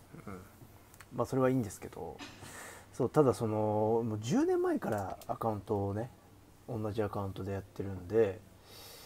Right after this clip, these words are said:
まあ、その、筋トレ関係ない人たちも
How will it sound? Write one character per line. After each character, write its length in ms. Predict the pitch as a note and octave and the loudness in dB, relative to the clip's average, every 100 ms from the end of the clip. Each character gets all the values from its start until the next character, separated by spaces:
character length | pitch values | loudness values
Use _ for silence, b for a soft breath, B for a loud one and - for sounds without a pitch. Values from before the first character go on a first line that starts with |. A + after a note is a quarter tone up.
| B B - - - | B B -20 -20 -4
ま 120 | E3 | 0
あ、 40 | |
そ 140 | C#3+ C#3 | 2 2
の、 540 | B2+ B2 A#2+ A#2 G#2+ F#2 D2 D2 D#2 D#2 C2+ - - | 4 4 4 2 -2 -6 -12 -14 -14 -14 -16 -16 -16
筋 200 | - D3 | -8 -4
ト 100 | D3 | -2
レ 80 | D#3 | -2
関 260 | - D3+ D3+ | -2 -4 0
係 200 | D#3+ D#3+ | 2 4
な 120 | E3+ | 2
い 60 | |
人 160 | C#3 A#2+ | 0 -2
た 120 | G#2 | -2
ち 160 | - A2 | -4 -10
も 200 | - | -12